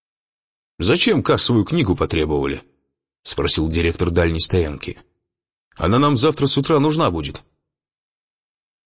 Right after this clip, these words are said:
«Есть у нас одна мысль», обнародовал Платон согласованную с Верховным трибуналом версию.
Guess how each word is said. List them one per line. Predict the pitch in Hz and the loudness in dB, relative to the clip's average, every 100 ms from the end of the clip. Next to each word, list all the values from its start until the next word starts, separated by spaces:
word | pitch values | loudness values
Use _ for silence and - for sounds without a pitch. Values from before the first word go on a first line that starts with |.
| - | -6
«Есть | 190 208 196 - | -2 0 0 2
у | |
нас | 160 147 151 | 2 4 2
одна | 147 165 | 2 2
мысль», | 196 - 80 71 - _ _ _ _ _ - | 2 2 0 -4 -12 _ _ _ _ _ -4
обнародовал | 82 87 90 92 87 85 | -2 2 2 2 2 0
Платон | 82 85 - 120 | 0 -4 0 0
согласованную | 110 87 90 82 135 123 107 101 | 0 2 2 2 2 2 2 2
с | - | 2
Верховным | 92 - - 78 71 71 | 0 0 0 0 -2 -4
трибуналом | 71 71 73 80 127 120 | -4 -2 0 0 0 0
версию. | 98 - - - - | -2 0 0 0 -4